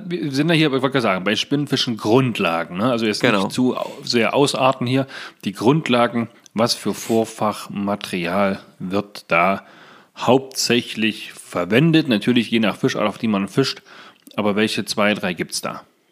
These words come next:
Speaker 2: Also ich würde sagen, ähm, die, äh, beim Spinnenfischen die wichtigsten sind Fluorocarbon
Speaker 1: Jawohl.
Speaker 2: und, und, ähm, Stahlvorfach. Stahl oder
Speaker 1: Genau.
Speaker 2: eben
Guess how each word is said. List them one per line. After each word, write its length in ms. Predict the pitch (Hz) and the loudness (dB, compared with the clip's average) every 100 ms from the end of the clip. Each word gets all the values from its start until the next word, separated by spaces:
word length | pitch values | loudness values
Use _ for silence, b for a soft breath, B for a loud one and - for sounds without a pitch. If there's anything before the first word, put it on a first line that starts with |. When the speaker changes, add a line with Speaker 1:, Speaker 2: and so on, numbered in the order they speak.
| _ _ _ _ _ _ - - | _ _ _ _ _ _ -16 -4
Speaker 2:
Also 160 | 113 | 2
ich 100 | 131 | 4
würde 160 | 143 135 | 4 4
sagen, 320 | 120 123 113 - _ B B B B B B - | 4 2 0 -4 _ B B B B B B 2
ähm, 500 | 113 110 110 107 107 _ _ - | 4 6 4 -2 -6 _ _ -20
die, 420 | 113 - 120 117 | -12 0 2 4
äh, 380 | 107 107 104 101 | 4 4 4 2
beim 180 | 104 107 | 0 -2
Spinnenfischen 880 | - 143 165 160 165 156 151 147 143 | -2 0 0 0 0 0 -2 -2 -2
die 520 | 123 123 120 113 117 | 2 4 4 4 2
wichtigsten 1120 | 165 196 190 160 - 143 139 135 131 127 131 - | -2 -2 -4 -4 -6 -4 -2 0 -2 -2 -4 -6
sind 540 | 120 117 117 113 - _ 120 | -2 0 2 0 -4 _ -12
Fluorocarbon 840 | - 170 131 123 104 123 208 262 _ _ _ _ _ _ _ _ - | -2 2 4 4 2 4 2 -2 _ _ _ _ _ _ _ _ -6
Speaker 1:
Jawohl. 240 | 110 123 | 0 2
Speaker 2:
und, 380 | 127 120 123 127 - - _ _ | 4 2 0 -8 -14 -20 _ _
und, 420 | - 117 117 113 104 | 0 2 4 2 2
ähm, 420 | 107 104 101 101 | 4 4 2 0
Stahlvorfach. 680 | - 85 85 107 - - - _ b b b b b b b _ - | 0 0 0 -4 -6 -12 -12 _ b b b b b b b _ -2
Stahl 380 | 107 107 117 | 4 6 4
oder 240 | - 104 104 98 | 4 2 2 0
Speaker 1:
Genau. 140 | - - | -4 -2
Speaker 2:
eben 260 | 117 110 | -2 0